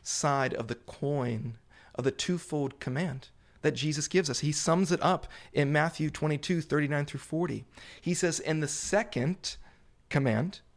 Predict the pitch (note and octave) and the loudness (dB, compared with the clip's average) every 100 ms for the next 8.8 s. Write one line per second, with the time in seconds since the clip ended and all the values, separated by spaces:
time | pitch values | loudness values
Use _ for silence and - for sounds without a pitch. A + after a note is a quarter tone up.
0 | _ _ _ _ _ _ - C#3+ C3 E3+ | _ _ _ _ _ _ -4 -4 -2 0
1 | F3 C3+ C3+ D3+ D#3+ E3+ F3 C#3+ C3 C3 | 2 2 4 2 2 0 0 0 0 -2
2 | C3 - - - A#2 A#2+ A#2 - G#2+ A2+ | -4 -8 -14 -2 -2 0 -2 -2 -2 -6
3 | - - _ _ _ _ _ - - C3+ | -14 -20 _ _ _ _ _ -10 2 2
4 | C3 D3 F#3 F#3 - - F3 - C3+ C3+ | 4 2 2 0 -2 -2 -2 -2 -2 0
5 | D3 E3 F3 F#3+ F#3 F#3+ F#3+ - - - | 2 2 0 0 0 0 -2 -8 -12 -2
6 | D3 - D3+ C3 - - D3+ E3+ F3+ F#3+ | -2 0 -2 -2 -4 2 4 6 4 2
7 | E3+ D#3+ C3+ B2 B2 - - _ C3 C3+ | 2 0 0 -2 -4 -8 -20 _ -2 0
8 | C3 B2+ - A2+ - - - - | -2 -4 -8 -10 -10 -16 -14 -16